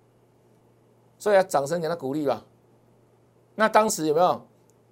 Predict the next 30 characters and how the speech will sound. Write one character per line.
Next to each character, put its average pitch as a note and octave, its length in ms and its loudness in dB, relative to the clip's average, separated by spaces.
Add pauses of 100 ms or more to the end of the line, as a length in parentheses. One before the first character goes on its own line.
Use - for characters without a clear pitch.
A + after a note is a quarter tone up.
(100)
你 D#3+ 60 -6
有 D3 100 0
觉 E3 160 2
得 F3+ 120 -2 (180)
赖 F3+ 140 6
的 E3 80 2
投 C#3 100 -6
资 D3 80 -4
朋 D#3+ 80 0
友 C3+ 180 -2 (460)
都 F3 140 0
可 D#3 80 -4
以 - 20 0
赚 D3 180 -4
到 C#3+ 140 0
吧？ G#2+ 180 -8 (1000)
好， A2+ 160 -10
这 D#3+ 120 -4
是 E3 60 -2
第 D#3+ 180 -8
一 D#3 60 -10
档 A#2 180 -8
哈。 D3+ 140 -6 (880)
那 D#3+ 100 -6
再 F#3 160 2
来 C3 160 0
呢？ B2 220 -6 (2500)
这 C#4+ 120 2
个 B3 80 6
是 B3+ 280 0